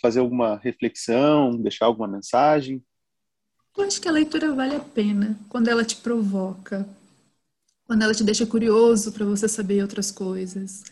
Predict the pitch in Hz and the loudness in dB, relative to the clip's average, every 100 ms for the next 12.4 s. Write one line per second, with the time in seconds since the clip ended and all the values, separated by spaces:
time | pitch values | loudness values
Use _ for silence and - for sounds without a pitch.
0 | _ _ _ - 185 - 233 262 247 254 | _ _ _ -18 -12 -6 -2 -2 0 0
1 | 277 269 254 262 - 254 254 220 220 220 | 0 0 2 2 2 0 0 2 2 2
2 | 214 214 226 220 208 208 202 196 196 - | 2 0 -2 0 2 2 2 0 -6 -18
3 | _ _ _ - 208 - 214 214 233 240 | _ _ _ -20 -14 -4 -2 2 4 4
4 | 208 202 214 226 262 254 247 226 220 - | 2 0 0 2 2 2 2 2 0 0
5 | 277 247 214 208 202 220 226 233 214 208 | 2 2 2 0 0 0 0 0 -2 -2
6 | 208 202 208 202 202 214 208 208 202 - | -4 -4 -4 -6 -6 -4 -2 -2 -4 -12
7 | - 208 214 214 226 226 214 220 220 - | -8 -4 -2 0 0 2 2 0 -2 -6
8 | 233 254 226 226 269 262 - 320 320 311 | -2 2 2 2 -2 -4 -4 0 0 0
9 | 247 233 220 202 208 220 240 233 220 - | 0 2 0 -2 -6 -8 -8 -10 -14 -20
10 | - _ - 240 - 269 254 262 254 240 | -20 _ -2 -2 -2 0 0 0 0 0
11 | 233 233 233 247 247 247 240 233 247 277 | 0 -2 -2 0 0 0 -2 -2 -2 -4
12 | 269 - - | -6 -12 -14